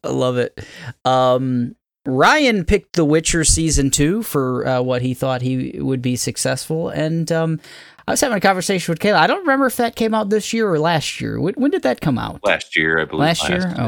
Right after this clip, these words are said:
Speaker 1: Okay. Um, that
Speaker 2: I
Speaker 1: kinda
Speaker 2: think he
Speaker 1: came
Speaker 2: really
Speaker 1: late for
Speaker 2: enjoyed
Speaker 1: me.
Speaker 2: that.
Speaker 1: Did he?
Speaker 2: So.
Speaker 1: Yeah. Okay. Well, that was the right pick for him then.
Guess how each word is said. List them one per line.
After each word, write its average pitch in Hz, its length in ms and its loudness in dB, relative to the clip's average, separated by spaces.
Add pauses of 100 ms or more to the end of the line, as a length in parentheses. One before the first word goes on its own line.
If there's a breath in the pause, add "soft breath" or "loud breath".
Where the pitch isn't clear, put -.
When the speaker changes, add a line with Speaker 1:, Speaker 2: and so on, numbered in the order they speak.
Speaker 1:
Okay. - 400 -8 (680 soft breath)
Um, 98 540 -4 (560)
that - 180 -18
Speaker 2:
I - 60 -8
Speaker 1:
kinda 320 100 0
Speaker 2:
think 269 140 4
he 262 80 6
Speaker 1:
came 165 80 8
Speaker 2:
really 151 220 6
Speaker 1:
late 127 80 2
for 135 80 6
Speaker 2:
enjoyed 139 80 6
Speaker 1:
me. 98 80 0
Speaker 2:
that. 165 280 4 (360)
Speaker 1:
Did 208 120 4
he? 269 120 0
Speaker 2:
So. 180 100 -2
Speaker 1:
Yeah. 117 460 0
Okay. 117 360 -8 (140)
Well, 226 260 -4 (680 loud breath)
that 143 80 0
was 160 100 0
the 175 80 0
right 190 160 2
pick 233 220 -2
for 110 120 0
him 107 140 0
then. 107 300 -2